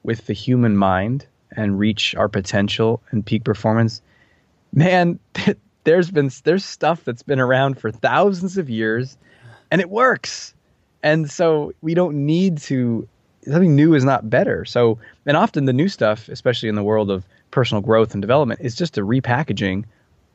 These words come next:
of, of old stuff. And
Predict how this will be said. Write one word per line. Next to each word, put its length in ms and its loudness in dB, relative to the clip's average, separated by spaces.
of, 160 -2
of 200 2
old 200 4
stuff. 420 -16
And 400 0